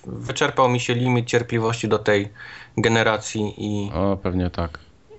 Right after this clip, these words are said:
Speaker 1: i... Jakoś nie, nie czuję w ogóle weny do kupowania rzeczy na, na, na tą generację.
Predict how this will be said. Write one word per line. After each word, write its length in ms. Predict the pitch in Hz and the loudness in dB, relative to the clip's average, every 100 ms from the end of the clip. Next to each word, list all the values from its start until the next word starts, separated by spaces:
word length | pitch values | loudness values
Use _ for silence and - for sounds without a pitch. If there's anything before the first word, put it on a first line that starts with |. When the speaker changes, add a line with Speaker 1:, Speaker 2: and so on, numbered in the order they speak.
| - | -4
Speaker 1:
i... 260 | 113 104 104 - - _ - - - | -2 -2 -4 -12 -20 _ -20 -12 -6
Jakoś 280 | 117 120 | -4 0
nie, 140 | 131 135 | 2 4
nie 140 | 147 | 4
czuję 280 | 147 175 160 | 6 6 6
w 60 | 147 | 6
ogóle 220 | 151 151 | 4 4
weny 280 | 139 160 143 | 4 4 4
do 100 | 131 | 2
kupowania 500 | 123 131 131 131 120 | 0 0 2 2 2
rzeczy 320 | 123 117 110 | 2 0 -2
na, 300 | 107 101 104 | 0 0 -2
na, 240 | 104 104 | -4 -4
na 220 | 104 113 | -4 -6
tą 160 | 107 113 | -4 -2
generację. 540 | 107 107 104 - - | 0 0 0 -4 -10